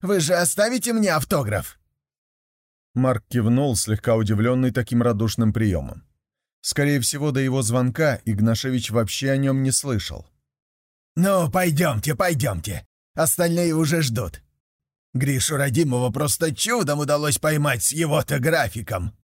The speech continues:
Speaker 1: Он предупредил, что у него есть буквально полчаса. Да и Руслик еле выбрался из своего Подмосковья».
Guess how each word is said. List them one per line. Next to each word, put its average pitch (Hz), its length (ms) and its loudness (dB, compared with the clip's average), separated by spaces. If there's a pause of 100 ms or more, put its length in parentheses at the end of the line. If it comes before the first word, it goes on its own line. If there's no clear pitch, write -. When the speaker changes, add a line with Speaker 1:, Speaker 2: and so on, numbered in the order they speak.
(520)
Speaker 1:
Он 180 220 2
предупредил, 170 640 0
что 160 220 -2
у 156 40 0
него 160 200 0
есть 151 220 2
буквально 160 600 2
полчаса. 120 840 -2 (680)
Да 196 220 2
и 180 120 4
Руслик 180 540 0
еле 135 320 2
выбрался 135 500 0
из 127 140 0
своего 127 380 -2
Подмосковья». 104 920 -2